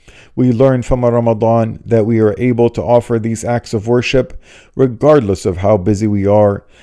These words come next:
and how many responsibilities we have. And Allah's rights upon us is the greatest right that we must fulfill, for He is our creator,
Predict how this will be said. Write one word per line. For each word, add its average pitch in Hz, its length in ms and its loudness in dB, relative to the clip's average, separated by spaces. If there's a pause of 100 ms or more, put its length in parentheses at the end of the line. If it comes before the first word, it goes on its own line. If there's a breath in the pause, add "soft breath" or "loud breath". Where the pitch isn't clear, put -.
(180 soft breath)
and 131 180 0
how 127 260 -2
many 110 240 0
responsibilities 95 1000 -2
we 92 160 -4
have. 85 560 -4 (500 soft breath)
And 131 180 -2
Allah's 131 400 2
rights 117 380 -2
upon 120 380 2
us 113 360 -6 (640 soft breath)
is 131 300 0
the 113 240 -4 (180)
greatest 123 680 -2
right 123 380 2 (220)
that 107 260 0
we 120 180 -2
must 113 320 -4
fulfill, 104 640 0 (280)
for 123 220 -2
He 131 260 -4
is 123 140 0
our 120 140 2
creator, 110 760 0